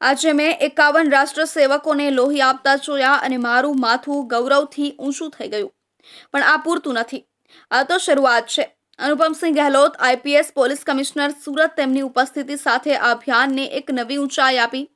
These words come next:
તેમનું આગમન માત્ર ઔપચારિકતા નહોતું, પણ સરકાર તરફથી પ્રજાને મોકલાયેલો સ્પષ્ટ સંદેશ હતો.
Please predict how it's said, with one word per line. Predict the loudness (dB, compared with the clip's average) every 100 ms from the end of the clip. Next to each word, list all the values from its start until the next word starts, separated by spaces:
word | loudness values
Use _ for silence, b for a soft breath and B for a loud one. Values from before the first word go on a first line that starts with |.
| _ B B B -4
તેમનું | 0 4
આગમન | 4 4 2 2
માત્ર | 2 2 2 0 2
ઔપચારિકતા | 0 0 0 0 0 0 0 2 2
નહોતું, | 0 -2 -4 -8 -2
પણ | -2 -2
સરકાર | -2 0 2 2
તરફથી | 2 -4 -4 -6 -6
પ્રજાને | -2 -2 0 0 0 -2 -4
મોકલાયેલો | -6 -4 0 2 2 0
સ્પષ્ટ | -2 -4 -4 -10
સંદેશ | -8 -8 -8 -8 -12
હતો. | -16